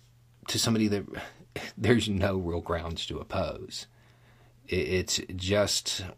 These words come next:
a way to try to catch votes and inflame a base that is already so inflamed that, well, I mean, we, we all saw what happened.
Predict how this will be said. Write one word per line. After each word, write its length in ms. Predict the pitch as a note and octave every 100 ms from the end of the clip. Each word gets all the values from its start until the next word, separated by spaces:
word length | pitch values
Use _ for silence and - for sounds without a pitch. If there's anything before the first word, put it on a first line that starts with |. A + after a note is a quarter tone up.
| -
a 140 | - F#2+
way 260 | F#2 G2+ G2
to 180 | - F#2
try 320 | - G#2+ G#2+
to 240 | G#2+ G2 - _
catch 680 | - - A#2 A2+ - - - - _ _
votes 540 | - G2+ G#2+ F#2 - -
and 140 | G2 F#2
inflame 540 | F#2 - G2 G2+ G2+
a 120 | F2
base 600 | F2+ G2 G2 D#2+ - - - - - - -
that 280 | E2 G2+
is 180 | G2 F#2+
already 480 | - G2 F#2+ F#2+ F#2+
so 320 | - G2 F#2
inflamed 720 | F2 E2 A#2+ C3 A2 F#2+ E2+ - - - - - - - _ -
that, 540 | F2+ F#2 E2+ - - - - - - - - _ -
well, 460 | - G2+ E2+ D#2+ D2 - - - _ - _ - _ - - -
I 80 | E2+
mean, 340 | E2+ D2+ D2+
we, 200 | F2+ F#2
we 160 | F2+ F#2
all 140 | D#2+
saw 200 | D#2 D2+
what 180 | D#2+ -
happened. 500 | - - - - -